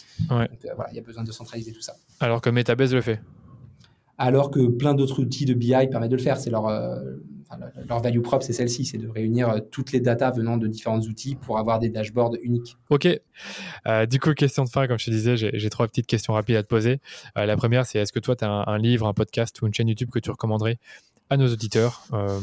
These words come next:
Speaker 1: ça peut être lié au marketing ou à d'autres choses.
Speaker 2: Ouais, d'un point de vue vraiment métier, moi, je, j'aime bien ce que fait, euh, Sastre, euh, et son blog.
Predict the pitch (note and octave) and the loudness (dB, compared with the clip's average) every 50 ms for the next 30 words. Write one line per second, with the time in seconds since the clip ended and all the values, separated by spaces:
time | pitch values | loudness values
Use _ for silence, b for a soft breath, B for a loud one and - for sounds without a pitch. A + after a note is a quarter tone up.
0 | G2 - - A2+ - G#2+ G2+ G#2 G#2 G#2 G#2 G#2 G2 - - G#2 - A#2 G#2 G#2 | -6 -8 -10 -6 -4 -4 -2 0 0 0 0 0 -2 -4 -6 -6 -4 -2 0 0
1 | G2+ G#2 G#2 - - C3 - - _ _ _ _ _ B B B B B B C3+ | 0 -2 -4 -6 -6 -10 -10 -12 _ _ _ _ _ B B B B B B -14
2 | A2+ B B _ - F3 D3 C#3+ D3+ D3+ D#3+ E3 E3 F#3 F3+ D#3 D#3+ D3+ D3+ D#3 | -14 B B _ -4 -2 2 2 4 4 4 2 0 0 0 0 2 2 2 2
3 | E3 F3+ F#3+ F3+ F3 F3 F3+ F3 F#3 F#3 F#3+ F#3 E3 D#3+ F3 F3 - - - G3+ | 4 6 6 6 6 6 4 6 6 6 6 6 6 6 6 4 2 2 2 4
4 | G#3 G#3 F#3+ E3 D#3 D#3+ D#3+ D3 C#3+ C#3 C3+ B2+ B2+ B2+ C3 D3 D3+ E3 C#3+ A#2+ | 4 4 4 4 2 2 2 4 4 4 6 4 4 2 2 0 -2 -2 -2 0
5 | C3+ C#3 C3+ C3 C3 D#3+ E3+ F3 F3 F3 - C#3+ - - D3+ D3 C#3+ C3+ C3 B2+ | 2 2 2 2 2 2 2 2 0 0 0 -2 0 0 0 2 2 4 4 4
6 | B2 B2 B2 B2 B2 B2+ B2+ - - - - - - F#3+ F#3 F#3 F#3 F#3 - - | 2 2 2 0 0 -2 -4 -8 -6 -4 -2 0 2 4 4 4 2 -2 -6 -6
7 | - C#3 A#2+ A#2+ - - - D3+ C3 B2+ B2+ B2+ B2+ B2+ B2+ B2 B2 B2 B2 B2 | -4 -4 -4 -4 -6 -10 -6 -4 -2 0 0 0 0 0 0 0 0 -2 -4 -4
8 | A#2 C3+ B2 - - C#3+ C3+ C3 C#3 C#3+ D3+ C#3+ A#2+ - | -6 -6 -6 -2 0 0 2 4 4 4 4 2 0 -2